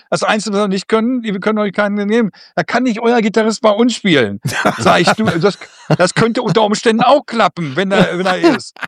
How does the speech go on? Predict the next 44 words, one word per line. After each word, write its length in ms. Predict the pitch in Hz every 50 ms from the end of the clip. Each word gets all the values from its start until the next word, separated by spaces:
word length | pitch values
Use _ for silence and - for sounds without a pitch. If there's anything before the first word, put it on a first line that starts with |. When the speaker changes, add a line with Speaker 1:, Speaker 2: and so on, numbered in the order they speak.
| - _ _
Speaker 1:
Also, 540 | 196 214 269 294 277 226 233 196 175 151 - - 226 -
was 180 | - 208 208 -
hat, 140 | 254 233 - - -
ja, 160 | - 247 294 311
das 180 | 262 220 -
ist 160 | 320 220 -
der 100 | 254 202
Wahnsinn. 920 | 170 240 262 339 403 392 247 269 214 202 170 143 123 185 175 156 - - - -
Speaker 2:
Ja, 120 | 233 110
Speaker 1:
Dann, 200 | - - - 113
Speaker 2:
total. 380 | - 190 - 151 170 - 196 -
Speaker 1:
dann 120 | - 214 214
kommt, 260 | - 247 254 226 196 - _ _
dann 220 | - 220 220 214
ist 180 | 233 226 208 -
der 120 | 254 214
Pete 280 | - - 254 240 - 190
Way, 440 | 214 254 285 254 208 220 262 302 - _ _ _ _
ist 220 | 226 220 - -
dann 220 | 240 233 247 240 240
mit, 220 | 233 226 214 - - _ _ _
mit 180 | - 180 175
Michael 640 | 202 277 277 254 320 - 202 190 196 202 220 254 247 - _ _ _ _
in 160 | - 220 240
der 80 | 233 202
Garderobe 480 | 190 202 180 175 190 247 294 302 269
verschwunden. 560 | 208 214 180 - - 185 180 190 202 233 262 262
Nach 100 | 226 190
einer 80 | 196 190
halben 200 | 214 262 269 233
Stunde 260 | - 269 254 247 208
kamen 260 | - 220 233 226 220
die 120 | 214 202
wieder, 300 | 214 247 247 254 254 254
haben 100 | 226 226
gesagt, 220 | 247 240 226 240 208
„Alles 260 | 214 220 226 196 -
klar, 220 | - 233 220 220
kann 220 | 170 190 196 196 190
losgehen.“ 460 | 202 226 233 - - 180 139 131 120 - - - - - _
Da 120 | 202 190
hat 120 | - 175 180
Speaker 2:
<laughs> 20 |
Speaker 1:
Michael, 680 | 240 302 262 - 311 311 262 240 220 196 160 139 127